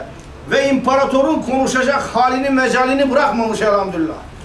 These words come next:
Pratik bilgi lazım bazen. Her küfrün karşısında her yerde ayet okunmaz. Ayet ve hadisler temiz yerlerde okunur. Pislik yerlerde okunmaz.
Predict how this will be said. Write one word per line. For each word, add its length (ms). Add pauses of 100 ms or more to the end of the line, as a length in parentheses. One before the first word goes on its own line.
(760)
Pratik 420
bilgi 280
lazım 380
bazen. 360 (520)
Her 220 (500)
küfrün 440
karşısında 520
her 200
yerde 260
ayet 400
okunmaz. 560 (1500)
Ayet 580
ve 60
hadisler 800
temiz 360
yerlerde 440
okunur. 380 (480)
Pislik 400
yerlerde 420
okunmaz. 540